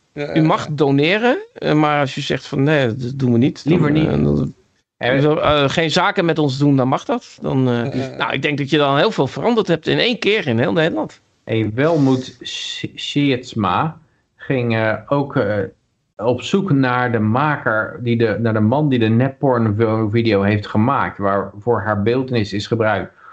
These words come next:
Speaker 3: Vorige week is een achtendertigjarige man gearresteerd die hiervan wordt verdacht. Hij is verhoord en vrijgelaten in afwachting van de resultaten van onderzoek door het Openbaar Ministerie.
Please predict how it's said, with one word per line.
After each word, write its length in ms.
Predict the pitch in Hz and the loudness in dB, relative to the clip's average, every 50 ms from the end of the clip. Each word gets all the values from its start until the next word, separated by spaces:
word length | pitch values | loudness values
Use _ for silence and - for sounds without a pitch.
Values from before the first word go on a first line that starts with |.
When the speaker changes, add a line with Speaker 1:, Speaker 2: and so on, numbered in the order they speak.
| - - _ | -20 -20 _
Speaker 3:
Vorige 320 | _ - 117 117 104 98 107 | _ -2 -2 -2 0 0 0
week 240 | 117 135 160 151 - | 0 0 -2 -2 -4
is 160 | - 123 117 | -4 -2 0
een 140 | 117 110 101 107 | 0 0 -2 -2
achtendertigjarige 960 | - 139 - - 131 127 123 120 120 123 113 - 120 113 107 110 110 98 104 | -4 -6 -2 0 0 2 2 2 0 -2 -2 0 0 2 2 2 0 0 2
man 220 | 104 107 107 107 | 2 2 2 2
gearresteerd 600 | 104 98 82 107 104 101 98 - - 110 101 92 - | 0 0 0 0 0 -2 -2 -2 0 0 0 2 2
die 120 | 104 101 | 2 2
hiervan 380 | 98 107 107 104 104 101 98 98 | 2 2 2 2 0 0 0 0
wordt 240 | 98 101 98 98 101 - | 0 0 0 -2 -6 -8
verdacht. 480 | 101 107 104 95 107 95 87 90 - | -4 -2 -2 0 0 -2 -2 -4 -10
Hij 200 | - 92 90 95 | -8 -4 -2 0
is 140 | 101 95 - | 0 -2 -2
verhoord 400 | - 107 95 101 131 160 151 - | -2 0 2 2 2 0 -2 -2
en 160 | - 113 113 | -4 -4 -2
vrijgelaten 640 | 104 110 113 117 117 113 110 110 110 107 107 107 117 107 | -2 0 0 0 0 0 0 0 0 0 0 0 -2 -4
in 80 | 87 | -2
afwachting 540 | - 113 120 117 123 - - - - 110 98 | -2 -2 -2 0 -2 -4 -4 -2 -4 -2 0
van 140 | 104 104 101 | 0 0 2
de 80 | 104 | 2
resultaten 640 | 101 101 101 95 95 95 95 - 123 127 143 139 - 113 | 2 2 2 0 0 -4 -4 -4 -4 -4 -4 -4 -6 -6
van 100 | 107 98 | -6 -2
onderzoek 440 | 101 156 147 135 113 104 120 117 113 | 0 0 2 2 2 2 0 2 2
door 120 | 117 113 | 2 2
het 120 | 113 107 - | 0 0 -2
Openbaar 500 | - 120 113 117 110 101 104 104 107 113 | -2 -2 0 0 0 0 0 0 0 0
Ministerie. 840 | 113 107 107 101 98 - - - 120 117 104 95 - - - | 0 2 2 0 0 -2 -4 -2 -2 -2 -2 -2 -4 -6 -8